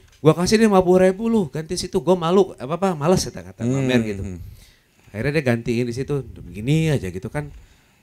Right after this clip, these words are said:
Speaker 1: Eh, saya juga ceritanya ngaji Yasin apa gitu
Speaker 2: Hmm,
Speaker 1: di,
Speaker 2: hmm.
Speaker 1: di adegan itu.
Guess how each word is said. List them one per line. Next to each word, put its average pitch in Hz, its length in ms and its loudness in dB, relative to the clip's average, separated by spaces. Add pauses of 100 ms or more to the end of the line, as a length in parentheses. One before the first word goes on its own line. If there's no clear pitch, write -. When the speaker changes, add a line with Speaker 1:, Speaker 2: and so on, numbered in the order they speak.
Speaker 1:
Eh, 95 600 -8 (260)
saya 104 360 -6
juga 110 360 -6 (380)
ceritanya 117 580 -4
ngaji 98 240 -10
Yasin 120 640 0
apa 107 220 -4
gitu 110 200 -2
Speaker 2:
Hmm, 101 120 0
Speaker 1:
di, 95 120 -4
Speaker 2:
hmm. 85 100 -6
Speaker 1:
di 98 80 -10
adegan 90 440 -10
itu. 92 260 -14